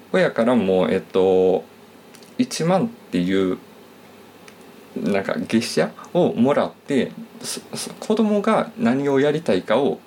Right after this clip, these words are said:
考えて、その一万を使って何かしらの習い事をするっ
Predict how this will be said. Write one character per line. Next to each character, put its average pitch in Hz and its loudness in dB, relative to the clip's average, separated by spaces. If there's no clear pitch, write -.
考 120 0
え 107 2
て、 156 0
そ - -2
の 120 2
一 117 0
万 156 4
を 110 0
使 - -2
っ 131 -2
て - -2
何 113 0
か 104 -2
し - -4
ら 95 0
の 90 -2
習 104 2
い 101 0
事 98 -2
を 90 0
す - -4
る 110 2
っ - 0